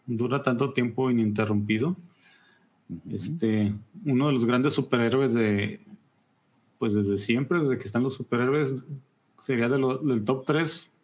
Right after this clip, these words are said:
Speaker 1: con Superman, Batman y Spider-Man.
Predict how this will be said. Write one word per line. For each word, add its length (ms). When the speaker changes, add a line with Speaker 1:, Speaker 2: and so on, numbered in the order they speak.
Speaker 1:
con 180
Superman, 600
Batman 320
y 20
Spider-Man. 640